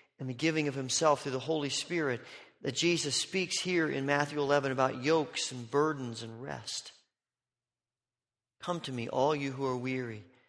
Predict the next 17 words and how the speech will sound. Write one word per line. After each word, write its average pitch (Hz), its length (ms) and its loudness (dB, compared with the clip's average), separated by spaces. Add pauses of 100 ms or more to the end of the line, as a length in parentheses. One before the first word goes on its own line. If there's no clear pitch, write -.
(400)
and 113 120 -12
burdened, 117 560 -2 (640)
and 117 80 -12
I 120 80 -6
will 135 100 -10
give 147 240 -14
you 143 80 -12
rest. 151 500 -18 (760)
Take 208 280 4
my 185 180 4
yoke 175 380 4
upon 160 460 2
you 131 200 0
and 131 160 -2
learn 180 300 4
from 147 260 -4
me, 127 200 -2